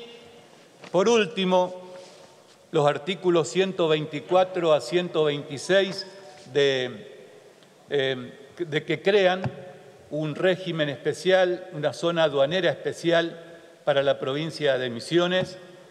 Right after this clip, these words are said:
creando también un polo Misiones, una corporación integrada por nación y provincia que va a decidir qué actividad va a ser beneficiada con la exhibición de impuestos nacionales,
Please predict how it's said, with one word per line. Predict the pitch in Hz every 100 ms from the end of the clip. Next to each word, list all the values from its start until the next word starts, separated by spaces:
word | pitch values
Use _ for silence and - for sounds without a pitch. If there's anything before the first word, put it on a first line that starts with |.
| -
creando | 135 143 165 156
también | 151 143 151 170
un | 139 123
polo | - 202 202 180 160 147
Misiones, | 135 - 180 185 170
una | 151 143
corporación | - 131 - 139 131 120 180 180 185 180 - -
integrada | 139 131 139 165 160 151
por | 147
nación | 135 120 165 160
y |
provincia | - 139 143 160 156 143
que | 143
va | 135 147
a | 143
decidir | 123 135 139 170 165 - - - -
qué | 220
actividad | 233 - 175 170 180 180 180 - - - - - - - - 127
va |
a | 156
ser | 170 156
beneficiada | 156 143 147 131 165 160 160 156
con | 147
la | 131
exhibición | 120 131 117 - 165 165
de | 147
impuestos | 131 156 156 147
nacionales, | 131 117 123 139 165 160 160